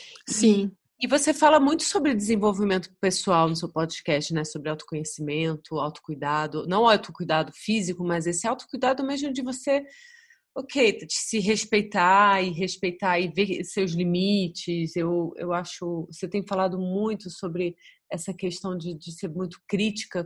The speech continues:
Speaker 1: com você, de você se permitir ao erro. E esse, esse processo todo de autoconhecimento foi, foi acontecendo, assim, depois dos seus lutos?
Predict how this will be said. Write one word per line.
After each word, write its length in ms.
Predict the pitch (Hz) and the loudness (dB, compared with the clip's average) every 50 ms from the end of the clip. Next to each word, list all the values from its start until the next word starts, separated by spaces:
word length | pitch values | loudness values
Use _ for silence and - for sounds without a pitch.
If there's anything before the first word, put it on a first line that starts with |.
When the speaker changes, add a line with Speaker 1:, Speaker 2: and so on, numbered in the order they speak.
| 175 - | -6 -8
Speaker 1:
com 120 | 180 170 | -8 -6
você, 400 | 165 170 165 - - - 202 202 | -6 -6 -8 -6 -4 0 0 0
de 80 | 175 165 | 0 -2
você 240 | 160 180 165 - 180 | -6 -8 -6 -8 -8
se 140 | 170 - - | -8 -6 -6
permitir 440 | 180 185 165 175 175 170 175 - | -4 -4 -2 -2 -4 -4 -4 -2
ao 160 | 190 170 170 180 | -2 0 2 4
erro. 500 | 185 202 208 196 190 165 180 185 170 - _ - - - - - - - - - - _ _ | 4 6 6 6 4 2 -2 -6 -6 -8 _ -20 -20 -20 -20 -20 -20 -20 -20 -20 -20 _ _
E 240 | - 196 196 202 - - 226 | -6 -2 0 0 2 4 4
esse, 200 | 233 226 233 - | 4 4 4 4
esse 220 | - 330 - 415 | 4 4 4 2
processo 460 | - 311 262 254 - 262 214 214 - - | 4 4 4 4 4 2 0 0 2 2
todo 220 | 240 220 208 208 196 | 2 2 2 0 -2
de 100 | - 208 | 0 0
autoconhecimento 840 | 196 196 - - - 202 185 185 185 - - 190 190 185 185 - - | 0 0 -2 -8 -8 -6 -6 -4 -4 -4 -2 -2 -2 -2 -2 -4 -6
foi, 200 | - 196 180 180 - - 185 170 - | -4 -4 -4 -4 -6 -12 -12 -6 0
foi 120 | 208 185 | 0 0
acontecendo, 880 | 180 180 - 180 170 - 180 170 - - 214 220 247 277 262 233 214 - - | 0 0 -2 -6 -4 -4 -4 -4 -2 0 0 0 0 0 0 -2 -2 -2 -2
assim, 320 | - 180 - - - 180 | -4 -4 -4 -4 -4 -4
depois 340 | 165 170 - - 185 180 165 | -6 -4 -4 -4 -4 -4 -6
dos 160 | - 170 - - | -8 -10 -12 -8
seus 220 | - 170 165 165 | -8 -8 -8 -6
lutos? 440 | 180 202 247 302 - _ - 208 - | -6 -6 -8 -8 -12 _ -16 -16 -16